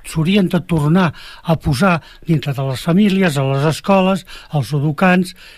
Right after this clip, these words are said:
i que això, sé que és a la llarga, podria donar uns resultats. Però per aquesta regla de tres de posar policies a les escoles, no sé, pot arribar un moment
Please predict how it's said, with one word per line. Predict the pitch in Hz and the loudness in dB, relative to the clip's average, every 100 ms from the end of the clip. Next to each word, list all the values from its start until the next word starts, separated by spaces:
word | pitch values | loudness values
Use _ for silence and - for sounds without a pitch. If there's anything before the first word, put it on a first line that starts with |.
| - | -20
i | - - 175 | -8 -2 0
que | - 180 180 | 0 0 -2
això, | 156 - 190 143 - - _ - - | -6 0 0 0 -4 -20 _ -20 -20
sé | - - - 202 | -16 -6 -2 -2
que | - 143 | -2 -6
és | 117 | -4
a | 135 | 0
la | 180 | 2
llarga, | 180 147 135 180 - - _ | 2 0 0 -2 -6 -20 _
podria | 160 139 151 170 | -2 0 2 0
donar | 156 160 165 | 0 0 0
uns | |
resultats. | 156 113 139 110 151 113 - - - - - - | -2 -4 -6 -4 -4 -6 -12 -16 -20 -20 -20 -4
Però | 175 160 | 0 0
per | - 143 | 0 -4
aquesta | - 202 - 208 | -2 -2 0 -2
regla | 208 202 190 | 0 2 2
de | 170 | 2
tres | 196 180 139 | 0 0 0
de | 156 | -4
posar | 156 139 156 170 131 - - - - | -4 -2 0 0 -2 -8 -20 -20 -20
policies | - 165 160 139 208 190 131 | -4 0 0 0 0 2 0
a | 127 131 | -2 -4
les | 123 135 | -4 -4
escoles, | - 196 185 190 196 - - - - - | -2 2 2 2 -2 -10 -20 -20 -20 -10
no | 170 | -6
sé, | 156 - 151 | -4 -2 -2
pot | 151 147 | -4 -4
arribar | 156 151 160 | -4 0 0
un | 165 | 2
moment | 175 196 202 | 2 2 2